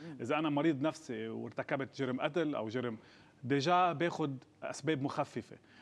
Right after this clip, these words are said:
Speaker 2: هلأ شو هي الأسباب المخففة؟ تقع حسب الجرم، حسب ال-، ال-، الاعتياد. تاني شغلة، إذا كليبتومان معود إنه أخده وفل، في بس أوعى أرجع رده، ساعتها أنا ما بكون، يعني أنا عمليا،
Speaker 1: آه.
Speaker 2: هو عمليا بس تحصل جرم السرقة حصلت.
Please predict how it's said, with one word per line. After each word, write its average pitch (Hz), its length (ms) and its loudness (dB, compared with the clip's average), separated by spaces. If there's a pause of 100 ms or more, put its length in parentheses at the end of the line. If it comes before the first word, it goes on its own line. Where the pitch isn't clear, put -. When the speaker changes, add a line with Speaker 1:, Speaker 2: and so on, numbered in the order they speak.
Speaker 2:
هلأ 135 460 0
شو 208 280 4
هي 175 260 6
الأسباب 147 280 0
المخففة؟ 156 520 0
تقع 170 340 2
حسب 160 360 -2
الجرم، 147 440 0 (500)
حسب 160 420 2
ال-، 131 160 6
ال-، 127 260 2
الاعتياد. 156 680 2
تاني 180 240 0
شغلة، 165 340 0
إذا 143 200 2
كليبتومان 170 580 0
معود 139 380 2
إنه 131 180 0
أخده 151 240 0
وفل، 135 400 2 (500)
في 180 240 6
بس 180 240 2
أوعى 170 260 6
أرجع 156 240 2
رده، 127 320 -2
ساعتها 139 420 0
أنا 151 100 0
ما 160 100 2
بكون، 143 460 2
يعني 117 240 -2
أنا 131 100 2
عمليا، 147 520 4
Speaker 1:
آه. 151 180 2 (360)
Speaker 2:
هو 175 120 6
عمليا 156 500 4
بس 127 460 0
تحصل 143 420 0
جرم 147 240 2
السرقة 185 420 0
حصلت. 123 440 -4